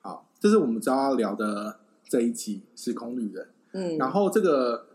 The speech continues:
Speaker 1: 这篇文章呢，我可能会转成短文字，到时候就贴在，呃，我的 Pocket 上面，大家可以看一下他的访问，
Speaker 2: 嗯。
Speaker 1: 反正大家可以看一下他内容，我就觉得真的蛮妙的。然后我觉得你后，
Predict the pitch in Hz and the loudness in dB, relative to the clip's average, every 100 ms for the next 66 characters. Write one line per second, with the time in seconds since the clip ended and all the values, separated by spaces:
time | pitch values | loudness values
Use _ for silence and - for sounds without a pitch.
0 | - 147 190 190 139 135 147 139 143 123 | 0 2 4 2 2 2 -2 -2 -4 -4
1 | 120 147 151 117 151 131 117 - - - | -2 -2 -2 0 2 2 -2 -10 -20 -16
2 | - 123 117 127 123 101 101 113 - 113 | -2 -2 -2 -4 -4 -4 -6 -8 -8 -8
3 | 101 - 135 127 127 120 127 - 113 123 | -8 -6 -4 -2 -2 -2 -4 -4 -6 -4
4 | 117 107 - _ _ 113 107 101 101 101 | -4 -6 -12 _ _ -8 -6 -6 -8 -8
5 | 104 - 135 113 110 143 139 110 180 120 | -10 -12 -10 -10 -6 -4 -2 -4 -4 -8
6 | 110 123 117 107 _ - 120 - 110 175 | -6 -6 -6 -12 _ -10 -8 -6 -6 -2
7 | 165 160 151 147 151 151 - 131 160 175 | 0 2 2 2 0 -2 -4 -2 2 2
8 | 175 139 156 127 127 123 127 123 104 104 | 2 0 -2 -4 -4 -6 -6 -6 -8 -6
9 | 110 156 120 113 117 127 117 110 _ _ | 0 0 2 0 2 0 -2 -12 _ _
10 | _ 135 113 123 151 117 107 107 117 170 | _ -2 -2 0 0 0 -2 -4 -2 0
11 | 160 - - 131 160 202 131 - - 208 | -2 -4 -4 2 4 4 2 -2 -2 0
12 | 175 | 0